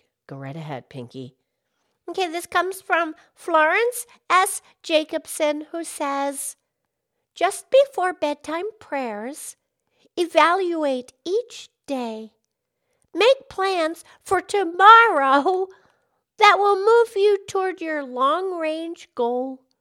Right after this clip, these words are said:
Strive for a close partnership with God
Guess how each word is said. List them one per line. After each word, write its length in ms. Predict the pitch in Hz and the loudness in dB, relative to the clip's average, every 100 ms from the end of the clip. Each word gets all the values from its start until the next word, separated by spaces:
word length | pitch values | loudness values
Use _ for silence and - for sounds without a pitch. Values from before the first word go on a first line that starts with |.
| _ _ _ _ _ _ _ | _ _ _ _ _ _ _
Strive 880 | - - - 392 392 415 440 453 - _ _ _ | -20 -20 -8 -2 0 0 0 -2 -8 _ _ _
for 220 | 403 381 | -2 0
a 140 | 311 | -2
close 520 | 330 - 370 466 - | -6 -8 -4 -4 -6
partnership 800 | - - 392 349 359 - - 349 | -10 -4 -4 -6 -14 -12 -8 -6
with 200 | 415 415 - | -6 -6 0
God 420 | 339 330 339 | 2 4 2